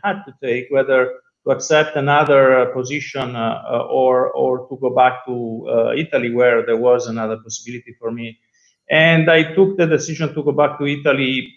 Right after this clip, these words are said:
uh, because it was easier also for my family. But, uh, I don't regret it. I, maybe I did less of a, of a fast career here than I could have in the U S, but, uh, but I'm very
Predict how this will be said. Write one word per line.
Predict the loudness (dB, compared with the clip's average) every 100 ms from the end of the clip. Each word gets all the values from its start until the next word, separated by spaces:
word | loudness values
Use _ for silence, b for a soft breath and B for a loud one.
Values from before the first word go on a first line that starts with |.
| -6
uh, | -2 0 -2
because | -4 -6 -6
it | -2
was | -4 -4
easier | -4 0 2
also | 2 0 -2 -4
for | 0 -2
my | -2
family. | 0 0 2 -2 -4 -2
But, | 2 2 2 2
uh, | 2 2 -2 _
I | 0
don't | 4 2
regret | 2 2 4 2 0
it. | -8 -4
I, | 0 0 -2 -10 _ _ _ _ _ _ _ _ _ _
maybe | 0 4 4
I |
did | 4 2 2
less | 2 2 2
of | 0
a, | 4
of | 4 4 4 2 0 -2
a |
fast | -2 -2 -6
career | -2 0 0 0 2 2 0
here | -4 -2 -2 -2 -6
than | -8
I | -8 -12 _
could | -4
have | 2 2 2
in | -2 -6
the | -6 -4
U | 0
S, | 0 -2 -10 -8
but, | -8 -8 _ -4
uh, | -2 -2 -4 -8 -12
but | -10 -8
I'm | -8
very | -2 0